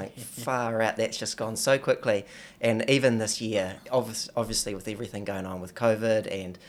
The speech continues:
Speaker 1: and lockdown and everything, things seem to have gone faster, but we're now August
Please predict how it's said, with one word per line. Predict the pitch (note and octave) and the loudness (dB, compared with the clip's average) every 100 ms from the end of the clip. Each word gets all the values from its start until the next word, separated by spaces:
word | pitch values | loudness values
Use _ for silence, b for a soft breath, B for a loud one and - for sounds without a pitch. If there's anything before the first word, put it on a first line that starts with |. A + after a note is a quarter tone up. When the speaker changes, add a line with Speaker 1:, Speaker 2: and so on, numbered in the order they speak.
| B B - - | B B -10 -6
Speaker 1:
and | F#2+ F#2 | -6 -2
lockdown | A2 B2 A#2+ A2+ G#2+ | -2 -2 0 0 0
and | G#2+ | -2
everything, | G#2 G#2 G#2+ G2 | -4 -4 -4 -2
things | A2 G#2 F2 | -4 -2 -2
seem | A#2+ B2 | 0 0
to | |
have | B2 | 0
gone | G#2 F#2 | -2 -2
faster, | - F#2 F#2 - | -6 -8 -6 -6
but | G#2 - | -8 -6
we're | A#2 | -6
now | B2+ - | -6 -6
August | B2 A2+ - - | -6 -6 -8 -10